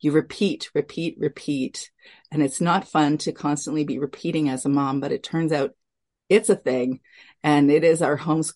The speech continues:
or our mom reality that we need to repeat, repeat, repeat. And so if you do that with that alarm clock outside your room or wherever, outside the bathroom,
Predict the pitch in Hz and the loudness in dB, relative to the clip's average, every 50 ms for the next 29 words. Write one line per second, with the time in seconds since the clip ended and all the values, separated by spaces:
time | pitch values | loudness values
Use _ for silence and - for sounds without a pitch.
0 | _ - 160 147 143 135 135 131 143 147 139 165 190 190 151 127 120 - 98 92 | _ 0 0 2 2 0 -2 -2 0 0 0 0 0 0 -2 -2 -2 -4 -6 -8
1 | - - 139 - - - - - - - - - - _ - 143 139 143 147 151 | -10 -10 -10 -12 -12 -14 -18 -20 -20 -20 -20 -20 -10 _ -2 -2 0 2 4 4
2 | 143 139 - - - 143 131 127 - - 151 - - - 143 143 - - 143 - | 4 4 2 -2 -2 -2 -4 -4 -4 -6 -6 -4 -2 -4 -4 -4 -4 -4 -6 -4
3 | - - 143 135 - - - - - - - - - - - - - _ _ - | -2 -4 -6 -6 -6 -8 -8 -8 -8 -10 -12 -18 -20 -20 -20 -20 -20 _ _ 0
4 | 151 151 151 151 - 170 160 160 165 160 - 165 156 151 170 160 190 180 160 151 | 0 2 2 2 2 4 4 4 4 4 0 -4 -4 0 0 0 2 2 0 0
5 | 131 - 147 156 - - 135 139 139 123 127 139 180 226 220 196 - - 139 123 | 0 -2 -2 -2 -2 -4 -4 -4 -2 -2 -2 0 0 -2 -2 -4 -6 -10 -10 -10
6 | 135 117 - - 147 147 139 - - 151 147 139 143 139 131 135 143 143 143 143 | -10 -12 -8 -4 -4 -2 -2 0 0 0 0 2 0 0 2 2 2 2 2 2
7 | 143 147 139 127 131 135 135 139 131 135 143 139 139 135 131 127 123 127 120 - | 0 -2 -2 -2 -2 -2 -2 -2 -2 -2 -2 -2 0 -2 -2 -4 -4 -6 -8 -8
8 | - - - 127 127 123 127 135 139 143 147 - - 147 143 - | -8 -6 -6 -6 -6 -6 -6 -6 -6 -8 -8 -8 -6 -6 -6 -6